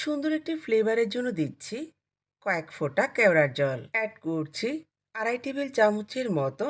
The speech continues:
লাল মরিচের গুঁড়ো, তবে মরিচটা আপনাদের পছন্দ মতো দিয়ে দিবেন। অ্যাড করছি দু টেবিল চামচের মতো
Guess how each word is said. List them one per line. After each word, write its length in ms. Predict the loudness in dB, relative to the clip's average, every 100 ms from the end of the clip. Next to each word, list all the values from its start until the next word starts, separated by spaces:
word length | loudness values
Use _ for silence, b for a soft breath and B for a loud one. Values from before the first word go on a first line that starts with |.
| 0
লাল 160 | 0 -2
মরিচের 360 | -4 -4 -4 -4 -2
গুঁড়ো, 240 | -2 -2 -6 _ _ -2
তবে 180 | 0 2
মরিচটা 380 | 2 0 -2 -6 -6
আপনাদের 280 | -6 -6 -2 2
পছন্দ 380 | 2 0 -6 -4 -2
মতো 160 | -2 -4 -2
দিয়ে 140 | -2 0
দিবেন। 280 | -2 -2 -4 -12 _ -8
অ্যাড 160 | -8 -6
করছি 420 | -8 -8 -8 -6 -4 -6 _ _ -12
দু 100 | -8 -4
টেবিল 240 | -2 -4 -2
চামচের 520 | -2 0 -4 -6 -6 -2 -2
মতো 280 | -2 -4